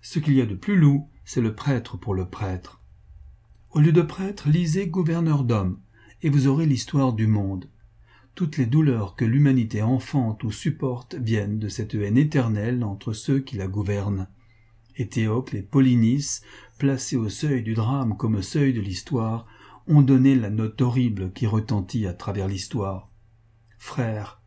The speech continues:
haïssez-vous », crient ces deux rois monstrueux à tous les bourreaux de l'humanité future.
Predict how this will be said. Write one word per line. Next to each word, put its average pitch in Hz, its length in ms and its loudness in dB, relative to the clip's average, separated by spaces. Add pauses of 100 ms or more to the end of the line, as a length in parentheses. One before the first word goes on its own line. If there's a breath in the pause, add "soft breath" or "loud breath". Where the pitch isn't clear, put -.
haïssez-vous », 135 760 2 (380 soft breath)
crient 127 240 0
ces 107 200 -6
deux 110 180 0
rois 101 260 -2
monstrueux 131 720 2 (220 loud breath)
à 147 120 -6
tous 151 140 0
les 127 100 4
bourreaux 117 460 2
de 95 140 -6
l'humanité 101 560 0
future. 101 640 -4